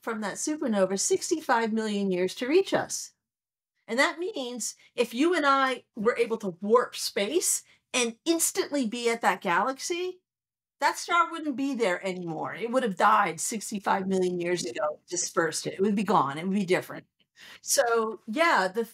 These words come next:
the things that are out there that we are seeing, uh, they are things that are happening at that time, and we are seeing them here now. I mean,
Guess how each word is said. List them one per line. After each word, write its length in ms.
the 160
things 600
that 220
are 200
out 280
there 200
that 160
we 180
are 120
seeing, 840
uh, 80
they 260
are 380
things 240
that 100
are 80
happening 520
at 320
that 300
time, 760
and 200
we 160
are 160
seeing 540
them 380
here 760
now. 640
I 40
mean, 340